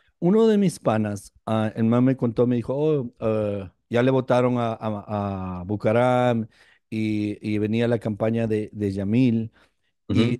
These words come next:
Speaker 1: el man me contaba de que, de que decía, "Es-, este man del Perotti está,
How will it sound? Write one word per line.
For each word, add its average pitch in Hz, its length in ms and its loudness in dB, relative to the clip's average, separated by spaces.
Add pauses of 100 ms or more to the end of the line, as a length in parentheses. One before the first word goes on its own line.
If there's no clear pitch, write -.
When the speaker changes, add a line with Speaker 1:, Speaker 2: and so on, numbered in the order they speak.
Speaker 1:
el 120 60 0
man 131 160 2
me 139 80 2
contaba 123 600 -2 (260)
de 107 260 -4
que, 104 500 -4 (600)
de 107 260 -4
que 104 400 -4
decía, 117 420 -2
"Es-, 117 220 -6
este 131 200 -4
man 131 160 2
del 135 120 0
Perotti 120 580 0
está, 107 800 -4